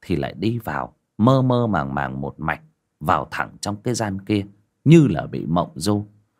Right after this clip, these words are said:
rồi nằm luôn xuống cái bộ phạt, đợi thầy về thăm khám. Đặc biệt hơn nữa là có đứa tâm địa xấu xa,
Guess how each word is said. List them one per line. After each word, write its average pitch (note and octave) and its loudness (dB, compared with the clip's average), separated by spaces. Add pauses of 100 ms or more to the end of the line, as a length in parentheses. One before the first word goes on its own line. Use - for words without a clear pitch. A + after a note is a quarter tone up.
(120)
rồi G#2 6
nằm F#2+ 2
luôn C3 0
xuống C3+ -6
cái E3 -4
bộ B2 -2
phạt, - -4 (680)
đợi G2 4 (100)
thầy C#2+ -8
về C2 -8
thăm F#2+ -6
khám. G2 -8 (840)
Đặc G#2+ 0
biệt G#2+ 4
hơn C#3 0
nữa C3 0
là D#2 0
có - -2
đứa C3+ 0
tâm B2 -2
địa G#2 0
xấu - -6
xa, A2 -6